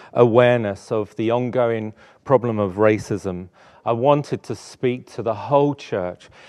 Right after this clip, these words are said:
maybe even the whole city, maybe the whole nation, about our responsibility as followers, followers of Christ. I like what the scripture says in the Old Testament. Micah, one of the prophets, he,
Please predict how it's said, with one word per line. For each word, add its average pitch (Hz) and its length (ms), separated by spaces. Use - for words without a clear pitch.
maybe 147 260
even 113 180
the 104 80
whole 110 160
city, - 360
maybe 117 240
the 120 100
whole 113 360
nation, 107 600
about 123 460
our 143 280
responsibility 107 1000
as 87 100
followers, 95 540
followers 110 340
of 101 120
Christ. 92 540
I 120 80
like 147 320
what 117 160
the 110 80
scripture - 520
says 98 260
in 98 80
the 98 100
Old 98 140
Testament. 98 400
Micah, 117 400
one 101 160
of 95 60
the 95 60
prophets, 95 640
he, 107 320